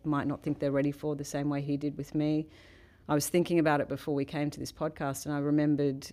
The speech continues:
um, maybe three years into working for Michael, I said to him, "I wanna start a,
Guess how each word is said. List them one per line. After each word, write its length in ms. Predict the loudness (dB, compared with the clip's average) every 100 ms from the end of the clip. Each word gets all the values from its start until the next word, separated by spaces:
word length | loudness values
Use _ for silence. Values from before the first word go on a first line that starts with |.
| -6
um, 380 | -2 -2 -4 -4 -2
maybe 260 | 0 0
three 360 | -2 -2 0 2
years 340 | 2 0 0
into 280 | -2 -4 -2
working 400 | -2 -4 -4 -6
for 120 | -4
Michael, 500 | -6 -6 -8 -10 -12 -14 -20 -14 -8
I 100 | -4
said 280 | -2 -4
to 100 | -2 0
him, 120 | 2
"I 120 | 2
wanna 240 | 0 0
start 360 | -2 -2 -2 -2
a, 180 | -4